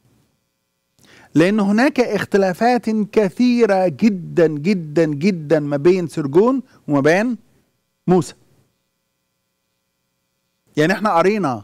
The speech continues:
قصة سرجون، قرينا ما حدث معه اللي هو كتبه، لكن لما نيجي إلى سفر الخروج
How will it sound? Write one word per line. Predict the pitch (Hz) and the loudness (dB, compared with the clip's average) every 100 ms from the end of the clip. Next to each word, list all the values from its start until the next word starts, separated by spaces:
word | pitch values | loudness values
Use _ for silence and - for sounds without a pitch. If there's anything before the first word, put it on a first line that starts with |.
| _ | _
قصة | 160 - | -4 -4
سرجون، | 135 127 117 - _ _ _ _ _ _ _ _ _ _ _ _ _ _ _ 143 | -6 -8 -8 -12 _ _ _ _ _ _ _ _ _ _ _ _ _ _ _ 0
قرينا | 151 196 190 175 - _ _ _ _ 143 | 2 2 2 0 -4 _ _ _ _ -2
ما | 151 | -2
حدث | - 175 127 - | 0 -2 -2 -6
معه | 117 107 92 - _ _ _ _ 160 | -8 -10 -12 -16 _ _ _ _ 2
اللي | 170 | 2
هو | 165 196 | 2 0
كتبه، | 190 160 71 - _ _ _ _ _ - _ - - - | -2 -6 -12 -20 _ _ _ _ _ -20 _ -20 -10 -2
لكن | 160 208 | 0 2
لما | 208 208 | 2 2
نيجي | 302 285 247 | 2 2 2
إلى | 214 185 | 2 2
سفر | 254 233 190 | -2 -2 -6
الخروج | - 185 208 131 | 0 4 4 2